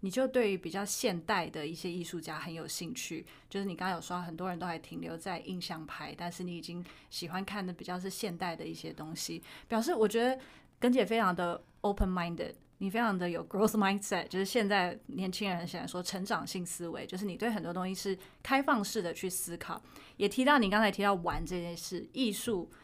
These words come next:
尤其对我们新世代来说，其实真的蛮像是一个表现自己在玩，因为现在有涂鸦，有街头，就像你刚刚说，甚至公仔。对于这样子的艺术，你有什么样的，你觉得他们有可能会成为经典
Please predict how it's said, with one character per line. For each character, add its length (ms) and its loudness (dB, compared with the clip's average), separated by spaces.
尤 100 0
其 140 2
对 100 4
我 60 2
们 100 -6
新 160 -4
世 140 -6
代 160 0
来 80 -8
说， 240 -4
其 160 -4
实 80 0
真 140 2
的 100 6
蛮 180 0
像 200 0
是 100 -4
一 40 0
个 120 -4
表 240 -2
现 240 0
自 160 -4
己 160 -8
在 200 -2
玩， 320 -6
因 80 0
为 100 0
现 140 -2
在 40 -4
有 80 -6
涂 320 -8
鸦， 320 2
有 120 -4
街 400 2
头， 420 -4
就 120 -6
像 160 2
你 100 0
刚 140 2
刚 100 0
说， 160 -2
甚 160 6
至 80 2
公 320 8
仔。 300 2
对 220 6
于 40 4
这 180 2
样 140 10
子 160 2
的 140 2
艺 160 2
术， 220 0
你 160 -2
有 120 -6
什 220 -6
么 120 -6
样 200 0
的， 380 -6
你 100 -2
觉 140 -4
得 80 0
他 220 2
们 120 8
有 160 2
可 280 -8
能 140 -10
会 160 0
成 200 -4
为 160 -4
经 320 4
典 120 -2